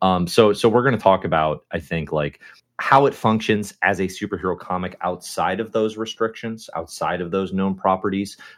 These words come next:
um, what things it's doing that are unique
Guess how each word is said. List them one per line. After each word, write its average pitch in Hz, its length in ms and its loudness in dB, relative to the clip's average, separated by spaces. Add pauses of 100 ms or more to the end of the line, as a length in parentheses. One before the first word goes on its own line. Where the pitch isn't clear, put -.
(140)
um, 80 380 -2
what 104 320 2
things 107 240 -2
it's 90 160 -6
doing 95 320 -2
that 82 180 -4
are 107 380 2 (480)
unique 139 480 0